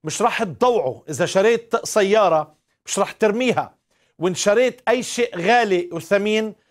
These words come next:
مش راح تستنفذه، لكن بتحاول انك تتأقلم، بتتحاول انك تعمل افضل شيء بالشيء اللي انت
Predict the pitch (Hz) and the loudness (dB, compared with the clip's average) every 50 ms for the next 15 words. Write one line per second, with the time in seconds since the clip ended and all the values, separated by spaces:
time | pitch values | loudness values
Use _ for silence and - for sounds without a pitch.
0 | _ _ - - 160 151 - - 208 233 226 - - - - 196 196 - - - | _ _ -10 -10 -8 -6 -2 0 2 2 2 0 -6 -12 -10 -10 -10 -8 -4 0
1 | 262 262 269 196 - 208 196 156 156 123 - - _ _ _ _ - _ - 151 | 0 0 -2 -2 -2 -2 0 0 -2 -4 -4 -8 _ _ _ _ -20 _ -2 0
2 | 202 220 220 - 226 214 196 175 175 - - - 240 262 254 226 226 233 233 214 | 0 0 0 -2 -4 -2 0 -2 -4 -4 -2 -2 0 2 4 4 4 2 0 -2
3 | - _ _ _ _ - - 190 202 202 190 - - - 208 - - - - 233 | -10 _ _ _ _ -8 -4 -2 -2 -2 -2 -4 -4 -6 -6 -6 -4 -2 -2 -2
4 | 226 - - 180 196 190 170 151 143 131 120 151 151 156 165 160 - - - 208 | -2 -2 -4 -2 0 2 2 0 -2 -4 -6 -6 -6 -6 -10 -16 -14 -8 -2 0
5 | 233 233 226 220 220 220 220 - 220 202 190 185 175 - _ - 262 240 214 226 | 2 4 6 4 4 2 0 -4 -6 -2 -2 -2 -4 -4 _ -4 -2 -2 -2 -4
6 | 226 220 214 214 _ - 247 269 254 208 180 151 135 196 220 214 190 - - - | -4 -4 -6 -6 _ 0 0 0 0 -2 -6 -2 0 0 0 0 -2 -10 -10 -6
7 | - 220 226 226 - - - _ _ _ _ _ - - - 165 - - - - | -2 2 2 2 2 0 -8 _ _ _ _ _ -8 -6 -4 -4 -4 -4 -2 0
8 | 240 240 - - 220 208 208 196 202 - - 214 208 196 - - - 202 202 196 | 0 0 0 0 0 0 2 0 0 0 0 -2 -2 -4 -6 -2 0 2 4 4
9 | 190 185 | 4 2